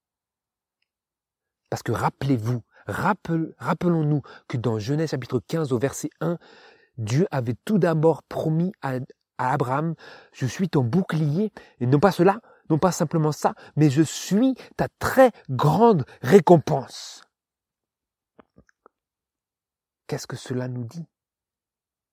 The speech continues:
Abraham avait l'impression que Isaac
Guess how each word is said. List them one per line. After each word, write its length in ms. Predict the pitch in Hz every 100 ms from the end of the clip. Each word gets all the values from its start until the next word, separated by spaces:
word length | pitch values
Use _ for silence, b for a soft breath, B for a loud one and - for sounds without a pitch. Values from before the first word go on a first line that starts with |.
| _ _ _ _ _ _ _ _ _ _ _ _
Abraham 720 | 120 123 123 127 127 135 151 151 _ _ _ _ _ _ _ _ _ _ _ _ _ -
avait 260 | 120 92 107
l'impression 920 | 123 202 - - 113 - - 139 135 _ _ _ _ _ _ _ _ _ _ _ _ _ _ _ _ _ _ _ -
que 100 | 135 -
Isaac 640 | 165 123 127 - - -